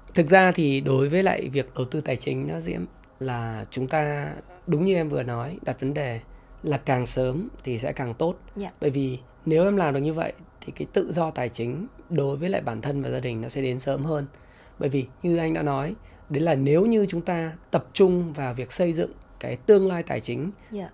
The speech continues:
Speaker 1: từ sớm thì cái nền tảng sau này về, à, chúng ta biết rằng là con cái chúng ta đi học cũng cần
Speaker 2: Ừ.
Speaker 1: tiền.
Speaker 2: Ừ.
Speaker 1: À, chúng ta sau này cần già đi, chúng ta cần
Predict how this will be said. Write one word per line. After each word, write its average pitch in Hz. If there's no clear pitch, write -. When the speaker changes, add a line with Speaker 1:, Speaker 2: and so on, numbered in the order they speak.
Speaker 1:
từ 143
sớm 175
thì 147
cái 190
nền 160
tảng 127
sau 175
này 131
về, 120
à, -
chúng 170
ta 208
biết 220
rằng 156
là 127
con 180
cái 160
chúng 185
ta 180
đi 180
học 156
cũng 175
cần 214
Speaker 2:
Ừ. 208
Speaker 1:
tiền. 113
Speaker 2:
Ừ. 214
Speaker 1:
À, 123
chúng 139
ta 165
sau 170
này 135
cần 123
già 131
đi, 151
chúng 139
ta 156
cần 131